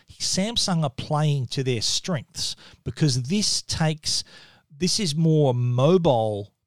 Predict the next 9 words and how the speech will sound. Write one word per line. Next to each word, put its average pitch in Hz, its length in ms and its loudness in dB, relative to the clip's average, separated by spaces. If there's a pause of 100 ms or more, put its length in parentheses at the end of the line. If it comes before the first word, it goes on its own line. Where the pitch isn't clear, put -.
platform. 110 500 -6
It 98 40 -6
has 127 240 2
mobile 139 580 4
architecture 123 760 -6
inside, 104 460 -4
a - 60 -4
mobile 135 420 2
processor. 139 760 -2